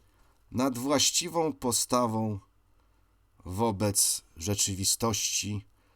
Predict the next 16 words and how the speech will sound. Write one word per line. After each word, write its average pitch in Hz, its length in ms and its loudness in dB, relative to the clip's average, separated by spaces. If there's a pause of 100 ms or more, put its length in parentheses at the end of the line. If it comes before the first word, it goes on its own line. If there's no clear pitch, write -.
(600)
która 151 460 0
uczy 202 340 0
równocześnie 160 880 0
tolerancji 135 960 2
na 104 440 0 (760)
różnorodność, 107 920 2
ponieważ 127 540 0
przy - 260 0
stole 180 440 -2
au-, 139 320 0 (140)
eucharystycznym 117 1200 -2
Jezusa 104 760 -6 (680)
jest 143 400 4
miejsce 135 520 4
dosłownie 92 880 -2 (440)
dla 87 440 -6